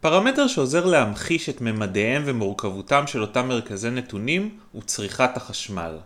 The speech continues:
מרכז נתונים גדול יכול לצרוך אפילו מאה מגוואט, כמות השקולה לתצרוכת החשמל של עיר בינונית בישראל. על פי הערכות,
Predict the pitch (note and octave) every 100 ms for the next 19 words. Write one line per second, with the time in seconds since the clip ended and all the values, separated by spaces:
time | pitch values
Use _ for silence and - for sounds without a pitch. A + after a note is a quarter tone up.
0 | - - - - - - A#2 A2 D#3+ F#3+
1 | G3+ G3+ C#3 D3 D#3+ A#2 F#2+ G#2 B2+ -
2 | A#2 - F3+ F3 - E3+ E3+ - - E3+
3 | E3 C3+ C#3+ E3+ F#3 E3 D3+ D3 C3+ G2
4 | E2 - - - _ _ - B2 D#3 G#3
5 | A#3+ - - B2+ D3 D#3 - - B2+ C3
6 | D#3 A2+ G2+ - C#3 E3 G3+ - A2 B2+
7 | D3+ D3+ C3 A2 G#2+ A2+ G#2+ F#2+ - F2+
8 | E2+ E2 E2+ - _ _ _ - _ -
9 | A#2 A#2+ F#3+ G#3 E3+ G#2+ - F#2+ G2